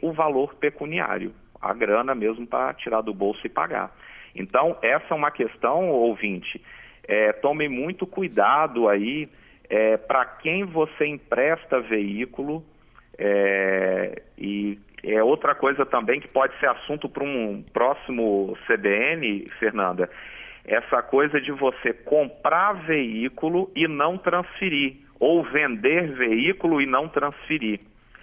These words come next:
É um problema sério, porque quem tá com a posse do veículo pode tomar multa, né? Vamos falar de uma forma mais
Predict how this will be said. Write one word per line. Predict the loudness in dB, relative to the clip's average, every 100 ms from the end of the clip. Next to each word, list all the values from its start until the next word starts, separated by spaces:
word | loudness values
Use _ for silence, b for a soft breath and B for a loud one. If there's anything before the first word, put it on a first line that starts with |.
| B B B
É | -2
um | 0
problema | 0 2 2 0 -2 0
sério, | 2 4 0
porque | -2 -4 0 2 2 -2 B B -2
quem | -2 -2
tá | -2 0 0
com | -4 0
a | 0
posse | 0 0 2 2 -2 -2
do | 0
veículo | 2 0 2 0 -2 -6
pode | -4 2 2 2 -2
tomar | -2 0 2 4 2 0 -10
multa, | -4 0 2 0 0 0 0 -14 -20 -6
né? | -2 -2
Vamos | -2 -2
falar | 0 2
de | 0
uma | -2 -4
forma | 0 0 2 0 0 -2 B B B
mais | -4 -2